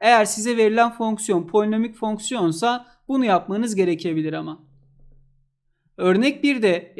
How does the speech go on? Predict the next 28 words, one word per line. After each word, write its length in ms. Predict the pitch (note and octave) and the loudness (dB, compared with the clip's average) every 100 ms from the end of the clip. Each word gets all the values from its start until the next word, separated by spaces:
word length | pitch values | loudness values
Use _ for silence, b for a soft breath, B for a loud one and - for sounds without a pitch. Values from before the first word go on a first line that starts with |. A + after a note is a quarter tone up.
| F#3 | -6
fx 220 | B3 A#3+ | -4 -6
eşittir 440 | B3 G#3+ B3 - F#3+ | -4 -2 -4 -4 -4
x 260 | A3 - | -4 -2
artı 340 | A3+ G#3+ A3 G#3 | 0 0 -2 -6
bir 180 | B3 A3 | -4 -4
bölü 160 | A3+ | -4
x 240 | A#3 A3 A#3 | -4 -6 -6
eksi 320 | A3+ A3 G3+ | -6 -6 -6
bir 120 | G3 | -6
fonksiyonunun 760 | - A3 A3 - F#3+ F3 E3+ E3+ | -2 -4 -2 -2 0 0 0 2
grafiğini 460 | G#3 A3 A3 G3 | 2 2 -2 -6
çiziniz 480 | G3 A3 G3+ F#3+ F#3 | -6 -4 -4 -4 -4
diye 140 | B3 | -6
soruyor. 500 | A#3+ - A#3 F3+ D#3+ - b b b | -6 -2 0 0 0 -6 b b b
Bunun 240 | A3+ C#4 D4 | 0 4 4
üzerinden 600 | A#3+ A#3+ G#3+ G3 F#3 G3+ | 4 2 2 2 2 2
bahsettiğimiz 720 | A#3 A3+ A#3+ - G3+ F#3 F3+ - | 2 0 -6 -6 -4 -2 -4 -6
aşamaları 640 | A3+ A#3 G#3 F3 F3 F3 | -4 -2 0 0 -2 -4
teker 400 | B3 A#3+ A#3 - | -6 -2 -2 -2
teker 300 | F3+ A3+ G#3+ | -6 -2 0
yapalım. 500 | F3 D#3+ D#3 D#3 - _ _ _ - | -2 -4 -6 -8 -14 _ _ _ -4
Birinci 440 | A3 C#4 C#4 D4 | 2 4 4 4
olarak 420 | C#4+ B3+ A#3 A#3 | 4 4 2 2
ne 100 | C4 | 0
yapıyorduk? 520 | C#4 C4+ A#3 A#3 - - | 0 0 -4 -6 -8 -2
Tanım 320 | B3 C4+ C4+ | 0 0 -2
kümesini 540 | A3 G#3+ G#3+ A#3+ A3+ | -4 -4 -2 -4 0
belirle. 640 | G#3+ F#3+ F3 D#3+ D3+ - | 0 2 2 0 -2 -10